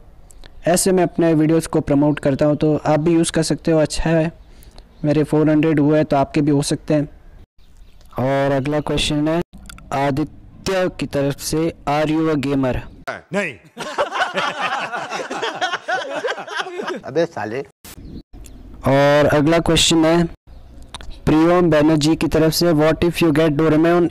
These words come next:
Speaker 1: in real life?" तो Doraemon अगर मुझे real life में मिल जाए तो उसके pocket में से एक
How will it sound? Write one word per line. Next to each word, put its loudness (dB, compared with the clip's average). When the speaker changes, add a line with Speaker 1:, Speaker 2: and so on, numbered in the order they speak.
Speaker 1:
in 4
real 4
life?" 2
तो 2
Doraemon 4
अगर 2
मुझे 4
real 4
life 0
में 4
मिल 4
जाए 2
तो 0
उसके -2
pocket 0
में 2
से 2
एक 0